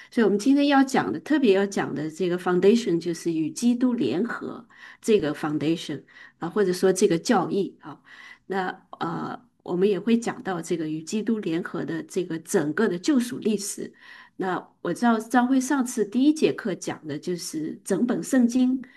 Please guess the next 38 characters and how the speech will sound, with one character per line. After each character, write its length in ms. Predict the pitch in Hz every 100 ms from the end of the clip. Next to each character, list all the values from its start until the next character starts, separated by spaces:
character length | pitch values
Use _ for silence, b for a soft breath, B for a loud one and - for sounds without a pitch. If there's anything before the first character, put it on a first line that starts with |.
| B _
都 120 | 277
是 140 | 302 269
在 200 | - -
讲 240 | - - -
基 200 | - 185
督， 360 | 185 185 180 -
对 120 | 190
不 80 | 175
对？ 260 | 165 147 - B B B _
都 120 | 240
是 160 | 254 254
在 200 | 247 208
讲 300 | 196 139 170
基 220 | - 190
督， 340 | 180 185 180 180
呃， 240 | 160 147
的， 400 | 131 151 135 - _
呃， 340 | - 147 - -
神 260 | - - 170
的 140 | 202 185
这 200 | 180 208
个 100 | 175
救 220 | 175 247
赎 180 | - 139
计 240 | - 196
划。 300 | - 170 139 B B B B _ _
好， 360 | - - 123 -
那 340 | - 233 - -
所 160 | - 214
以 120 | 233
呢， 280 | 196 185 180
我 80 | 160
们 140 | 160
今 180 | 160 214
天 120 | 226
就 120 | 214 220
要 140 | 190
看， 360 | 185 - 196